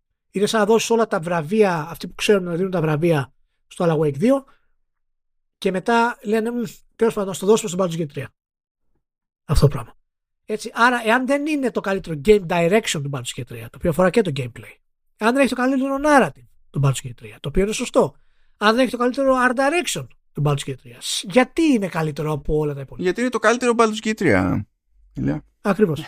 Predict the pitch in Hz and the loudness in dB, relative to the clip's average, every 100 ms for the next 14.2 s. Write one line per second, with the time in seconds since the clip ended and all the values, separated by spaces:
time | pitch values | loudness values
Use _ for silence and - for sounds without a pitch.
0 | - 855 855 762 175 254 254 247 233 _ | -14 -14 -12 -8 2 4 6 2 0 _
1 | _ - 254 269 233 - _ _ _ _ | _ 2 4 6 4 2 _ _ _ _
2 | _ _ _ _ _ _ 226 247 226 240 | _ _ _ _ _ _ -2 -2 0 0
3 | 233 208 - _ - 226 240 214 190 165 | 2 0 -6 _ -2 2 2 0 -2 -4
4 | 147 - 143 208 302 - 165 135 135 151 | -6 -6 0 -2 -2 -8 -6 -2 0 -2
5 | 185 269 _ _ _ 180 196 - 277 277 | -2 -10 _ _ _ -6 -4 -2 0 0
6 | 247 185 - 196 - 175 160 165 143 - | 0 -2 0 0 0 -4 -2 -2 -2 -6
7 | _ _ _ - 151 190 180 - 170 156 | _ _ _ -16 -4 2 2 0 -2 -2
8 | 175 170 147 151 175 170 143 - - 165 | -2 -2 -2 0 0 0 -2 -6 -4 -4
9 | 151 147 143 170 147 135 123 113 107 98 | -4 -10 -10 -10 -8 0 4 4 2 -4
10 | 101 104 165 156 170 160 156 151 160 233 | -10 -6 -4 -4 -4 -6 -4 -2 2 2
11 | 294 _ _ _ _ _ _ - 190 185 | 2 _ _ _ _ _ _ -2 0 2
12 | 180 175 170 170 - _ - 254 240 196 | 0 -2 -8 -14 -20 _ 2 2 2 -2
13 | 175 165 147 143 143 - 143 135 143 233 | 0 0 -2 -2 -4 -6 -8 -6 -2 -2
14 | - | -2